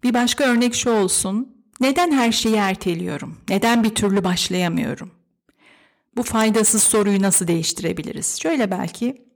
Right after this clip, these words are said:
"Önceliklerim neler? Neye başlamak istiyorum? Neyi bitirmek istiyorum? Yapmak istediğim işi nasıl küçük adımlara bölebilirim?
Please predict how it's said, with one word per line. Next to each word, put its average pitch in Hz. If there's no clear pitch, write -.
"Önceliklerim 302
neler? 202
Neye 220
başlamak 226
istiyorum? 202
Neyi 202
bitirmek 202
istiyorum? 185
Yapmak 339
istediğim 247
işi 208
nasıl 269
küçük -
adımlara 185
bölebilirim? 170